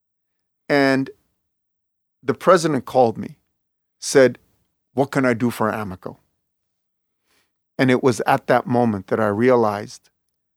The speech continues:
that there's something called capitalism with a conscience. There's something called the triple bottom line, not just the double bottom line, that a company, if it steps up to the plate,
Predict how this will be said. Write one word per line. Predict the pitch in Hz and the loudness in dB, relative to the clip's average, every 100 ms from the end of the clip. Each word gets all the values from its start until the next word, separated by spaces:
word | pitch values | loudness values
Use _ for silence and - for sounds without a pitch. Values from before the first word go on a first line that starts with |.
| _ | _
that | 127 - | -2 0
there's | - 120 110 | 0 0 0
something | - 139 151 135 | -2 -4 -4 -4
called | 110 107 | -6 -6
capitalism | - 117 - 120 104 110 101 | -4 -6 -4 -4 -4 -6 -6
with | 98 | -8
a | |
conscience. | 95 104 101 - 90 - - - _ _ _ _ | -10 -14 -14 -16 -18 -20 -20 -20 _ _ _ _
There's | 131 117 | -6 -6
something | - 127 - 131 | -2 -2 -2 -6
called | - 117 110 | -2 -2 -2
the | 117 - _ _ _ - | -4 -10 _ _ _ -4
triple | - 214 127 | 0 4 2
bottom | 110 113 104 98 | 2 0 -2 -6
line, | 98 87 73 _ _ | -8 -10 -12 _ _
not | 131 131 | -6 -4
just | 143 - | -4 -2
the | 120 | -4
double | 120 131 135 101 | 2 2 2 -2
bottom | 107 104 143 | -4 -6 -8
line, | - - - - _ _ _ _ _ _ _ _ | -10 -12 -14 -20 _ _ _ _ _ _ _ _
that | 123 - _ _ _ _ | -2 -2 _ _ _ _
a | 123 | -10
company, | - 165 180 214 208 254 - _ _ _ _ | -6 -6 -2 0 0 -4 -8 _ _ _ _
if | 143 - | -8 -4
it | 113 | -4
steps | - - 202 - - | -6 -2 -2 -2 -8
up | 208 | -8
to | - | -6
the | 202 240 | -6 -6
plate, | - 120 110 - - | -4 -4 -4 -8 -20